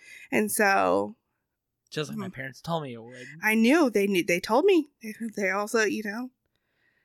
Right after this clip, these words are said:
Speaker 1: told me lots of things. Fuck, they were right about
Speaker 2: Jeez.
Speaker 1: everything. <laughs> Um, but then I found it. It was fine. But <laughs> for,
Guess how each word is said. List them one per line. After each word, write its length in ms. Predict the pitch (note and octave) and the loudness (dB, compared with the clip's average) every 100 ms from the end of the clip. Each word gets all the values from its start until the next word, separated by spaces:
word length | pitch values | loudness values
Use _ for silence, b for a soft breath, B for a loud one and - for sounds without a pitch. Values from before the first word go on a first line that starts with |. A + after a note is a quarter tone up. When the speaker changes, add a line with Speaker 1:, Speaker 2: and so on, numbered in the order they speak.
| _ _ _ | _ _ _
Speaker 1:
told 180 | - F#3+ | -8 -4
me 80 | A3 | 0
lots 260 | B3 D#4 E4 | 2 2 2
of 60 | |
things. 280 | C4+ G3+ G#3+ | 2 2 0
Fuck, 400 | - C4+ D4+ - | 2 4 4 2
they 120 | A3+ G#3 | -4 -2
were 120 | A3 | 0
right 180 | A3+ A#3 | 2 4
about 180 | C4 C#4 | 6 6
Speaker 2:
Jeez. 80 | F4 | 6
Speaker 1:
everything. 680 | F#4+ F#4+ C4 F#3+ A#3+ B2+ - | 6 2 2 2 4 2 -2
<laughs> 40 | B B B B B B | B B B B B B
Um, 380 | G#3+ G3+ F#3 F#3+ | 2 4 2 -2
but 200 | G3 A3 | 0 2
then 380 | A3+ G#3+ G3+ F3 | 4 4 2 2
I 80 | G3 | 0
found 240 | F3 B2 | 2 0
it. 120 | A#2+ - | 0 -2
It 60 | |
was 120 | F3+ - | -4 -4
fine. 240 | - F#3+ - | -6 -6 -2
But 240 | F3+ A#2 - - | 0 0 -2 -12
<laughs> 180 | - A3 | -12 0
for, 200 | B3 | 4